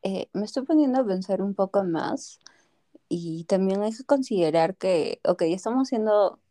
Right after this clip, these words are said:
me parece que estamos siendo un poco extremistas con poner el ejemplo de, de rock y reggaetón,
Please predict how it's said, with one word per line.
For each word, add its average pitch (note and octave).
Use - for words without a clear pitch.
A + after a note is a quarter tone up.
me F3
parece F3+
que -
estamos F3+
siendo F#3
un F#3+
poco F3
extremistas E3
con D3+
poner D3+
el D#3+
ejemplo D#3
de, D#3
de D3+
rock F3+
y G3
reggaetón, D#3+